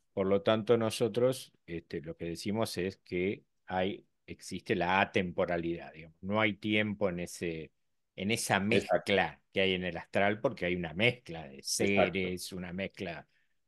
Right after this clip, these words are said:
Speaker 1: de encarnaciones de distintos tiempos que han quedado atrapadas ahí, o sea, hay un montón de cosas, ¿no?
Speaker 2: Sí, e-, el astral es, es un, es un nivel de experiencia, em, es un conjunto de escenarios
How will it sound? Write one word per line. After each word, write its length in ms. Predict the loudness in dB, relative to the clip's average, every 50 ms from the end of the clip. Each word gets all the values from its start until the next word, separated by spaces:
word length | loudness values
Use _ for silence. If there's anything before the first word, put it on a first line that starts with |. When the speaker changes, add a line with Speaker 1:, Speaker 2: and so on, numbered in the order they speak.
| _ _
Speaker 1:
de 260 | -6 -6 -6 -4 -6
encarnaciones 1040 | -8 -10 -6 -2 -2 -2 -2 -2 -6 -6 -6 -6 -2 2 2 2 4 2 2 0
de 100 | 0 -2
distintos 580 | -4 -4 -8 -8 -6 -6 -6 -2 0 -2 -2 0
tiempos 440 | 0 2 4 4 4 2 -2 -4 0
que 80 | 0 0
han 120 | 0 2
quedado 240 | 2 4 4 4 4
atrapadas 580 | 2 2 0 -2 0 2 2 2 2 2 0 -4
ahí, 500 | -4 -2 0 2 2 4 4 4 2 0
o 60 | 0
sea, 200 | -4 -6 -6 -6
hay 100 | -6 -6
un 100 | -6 -6
montón 320 | -8 -6 -4 -4 -6 -6 -6
de 120 | -10 -12
cosas, 340 | _ -16 -16 -12 -10 -8 -8
¿no? 160 | -6 -2 2
Speaker 2:
Sí, 320 | 4 4 6 6 6 6 6
e-, 160 | 4 4 6 6
el 140 | 8 8 8
astral 680 | 6 6 6 8 10 10 10 10 10 8 8 6 2 4
es, 400 | 6 6 6 6 4 -2 -4 -2
es 200 | -2 -2 0 2
un, 360 | 4 6 8 8 8 6 6 4
es 180 | 2 0 4 6
un 140 | 6 8
nivel 340 | 8 8 8 8 6 6 4
de 80 | 2 0
experiencia, 1000 | 0 -2 -4 0 2 2 4 6 4 4 4 2 2 6 6 6 6 4 -2 -10 _
em, 720 | -2 2 4 4 6 6 6 6 6 4 2 0 -4 -6 -8 -12 _ _ _ _ _ _ _ _ -20 -20 _ _ _ _ -4
es 160 | -2 4 4
un 80 | 4 6
conjunto 520 | 8 8 6 8 6 4 4 6 6 6
de 80 | 6 4
escenarios 640 | 4 2 2 4 6 6 6 4 2 2 -2 -8